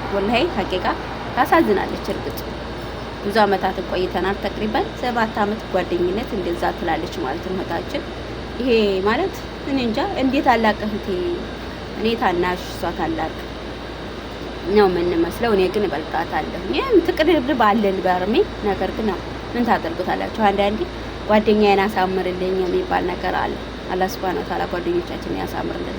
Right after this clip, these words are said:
እኛ ምርጥ ጓደኛ አድርገን እነሱ ምርጥ ጓደኛ አድርጋቸው። ዛሬ የልብን መርምሮ ማውጣት በጣም ይከብዳል። በጣም ከባድ ነው። የልብ መርማሪው አላህ ሱብሃነሁ ወተዓላ ነው እና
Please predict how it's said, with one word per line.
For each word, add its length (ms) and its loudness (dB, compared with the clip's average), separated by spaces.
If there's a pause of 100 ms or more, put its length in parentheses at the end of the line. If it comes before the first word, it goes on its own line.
እኛ 220 2
ምርጥ 240 2
ጓደኛ 440 -2
አድርገን 400 -2 (440)
እነሱ 240 4 (220)
ምርጥ 280 0
ጓደኛ 460 2
አድርጋቸው። 580 -2 (340)
ዛሬ 260 6
የልብን 440 4
መርምሮ 380 2 (340)
ማውጣት 360 2
በጣም 280 6
ይከብዳል። 480 2 (600)
በጣም 280 4
ከባድ 420 -2
ነው። 120 -8 (160)
የልብ 380 2
መርማሪው 440 2
አላህ 200 0
ሱብሃነሁ 340 -4
ወተዓላ 340 -4
ነው 100 -2
እና 140 0